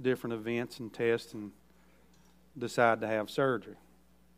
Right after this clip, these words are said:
I collapsed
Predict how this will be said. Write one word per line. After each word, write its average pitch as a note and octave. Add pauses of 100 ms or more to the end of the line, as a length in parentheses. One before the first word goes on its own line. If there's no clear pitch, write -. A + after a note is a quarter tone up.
(1400)
I B2+
collapsed C3+